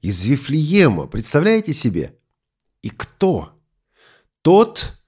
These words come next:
которого происхождение изначало от дней вечных. Так вот, из Вифлеема или изначало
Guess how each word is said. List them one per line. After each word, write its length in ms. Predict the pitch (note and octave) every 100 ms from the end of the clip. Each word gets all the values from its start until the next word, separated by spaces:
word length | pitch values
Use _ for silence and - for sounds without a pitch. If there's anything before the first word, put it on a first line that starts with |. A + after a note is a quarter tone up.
| _
которого 420 | - - B2 A2
происхождение 1300 | F#2 G#2+ G#2 F2+ - C2+ G#1+ F2+ G2 C#3+ G3 F3+ _ -
изначало 1080 | B2+ G2 A#2 A2+ - G2 F2 F#2 F#3+ G3+ _ _ _ _ _ _
от 200 | - A2+
дней 760 | A2 G2 A2+ A2 G#2+ C3 - _
вечных. 840 | E2 C#3 G3 - - - - _ _ _ _ _ _ _ _
Так 120 | -
вот, 380 | G#2+ G#2+ - - - -
из 280 | A2 -
Вифлеема 960 | - G2+ G2+ - G2+ C#3 A#3 F3+ D#2+ - _ _ _ _ -
или 560 | C3 B2+ A#2+ A2+ - -
изначало 960 | B2 G#2 B2 - D#3 D3+ C3 G2+ -